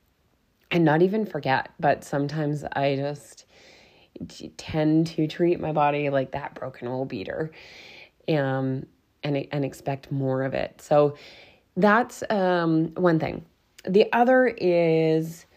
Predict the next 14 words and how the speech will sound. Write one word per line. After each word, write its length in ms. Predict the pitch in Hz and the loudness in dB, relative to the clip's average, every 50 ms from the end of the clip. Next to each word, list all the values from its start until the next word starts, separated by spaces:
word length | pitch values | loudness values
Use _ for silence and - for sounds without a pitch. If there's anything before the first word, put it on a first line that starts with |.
| _ _ _ _ _ _ _ - - | _ _ _ _ _ _ _ -18 -10
are 120 | - 131 139 | -6 -4 -2
we 140 | 175 240 262 | -2 -2 -2
taking 400 | - 262 262 262 277 302 294 285 | 0 2 2 2 4 4 4 4
it 120 | 302 277 | 4 4
in 200 | 285 285 277 269 | 4 4 4 4
for 160 | - 269 262 | 2 0 0
regular 680 | 240 220 226 233 226 247 247 247 240 240 233 233 - - | 2 2 0 0 2 0 0 2 2 2 2 2 2 0
oil 220 | 196 196 208 214 | 0 2 0 0
changes 460 | 208 - 226 233 226 240 247 240 214 | -2 -2 -2 0 0 0 0 -2 -2
and 180 | 220 226 233 220 | -2 -2 -2 -2
maintenance? 520 | 214 220 214 - 165 143 131 - - - | -4 -4 -6 -6 -4 -4 -4 -6 -8 -10
So 460 | - - - 156 156 156 156 160 156 156 - - - - - - _ _ _ - | -12 -4 0 2 4 4 4 2 0 -2 -6 -12 -20 -20 -20 -20 _ _ _ -2
are 320 | 160 170 196 220 226 247 | 0 0 2 2 2 2
you 480 | 254 240 240 247 240 240 247 247 233 | 2 2 2 2 0 0 0 0 -2